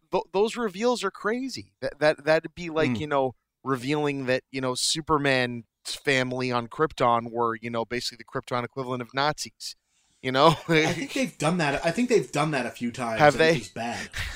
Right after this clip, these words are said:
Speaker 2: Yeah, I, I think they've done Krypton is actually bad, like, several times, and it never quite takes.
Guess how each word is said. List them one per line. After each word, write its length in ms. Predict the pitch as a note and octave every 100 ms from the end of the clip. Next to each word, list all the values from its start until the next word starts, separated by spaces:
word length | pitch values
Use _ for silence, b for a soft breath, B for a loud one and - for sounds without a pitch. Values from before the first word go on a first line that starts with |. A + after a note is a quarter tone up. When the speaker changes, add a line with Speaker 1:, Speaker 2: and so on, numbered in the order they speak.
| B B B B
Speaker 2:
Yeah, 220 | D#3+ E3
I, 60 | F3+
I 20 |
think 200 | F3 G#3+
they've 200 | G3+ F3+
done 300 | D#3 E3+ D#3+
Krypton 520 | - B2+ - D3+ C#3+
is 100 | C#3 C3+
actually 400 | C3+ - C#3 B2+
bad, 440 | B2+ B2+ B2 A#2
like, 200 | A2+ -
several 460 | - - C3 B2+ B2
times, 500 | C3 B2 B2 A#2 A#2+
and 100 | A#2
it 80 |
never 220 | B2 B2 A#2+
quite 360 | - A#2+ -
takes. 540 | C3+ A2+ - - -